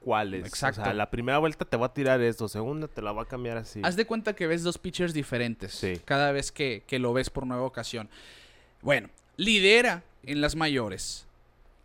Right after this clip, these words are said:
Speaker 2: a todos la-, a todos los lanzadores, a todos los abridores,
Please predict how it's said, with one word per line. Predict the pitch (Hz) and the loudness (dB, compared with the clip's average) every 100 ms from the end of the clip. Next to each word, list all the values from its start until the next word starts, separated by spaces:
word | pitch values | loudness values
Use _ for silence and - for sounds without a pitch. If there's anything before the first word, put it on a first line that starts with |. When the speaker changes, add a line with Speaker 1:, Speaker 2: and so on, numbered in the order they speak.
| _ | _
Speaker 2:
a | 123 117 - - | -2 -2 -2 -2
todos | 220 262 214 | 0 0 2
la-, | 185 151 - | 2 0 0
a | 131 | -4
todos | - 190 214 | 0 2 2
los | 190 151 | 0 -2
lanzadores, | 135 127 117 101 98 123 | -4 0 0 0 -4 -6
a | |
todos | 113 170 202 | 0 0 2
los | 180 | 0
abridores, | 123 117 113 104 101 110 - | -4 -4 -6 -6 -8 -12 -18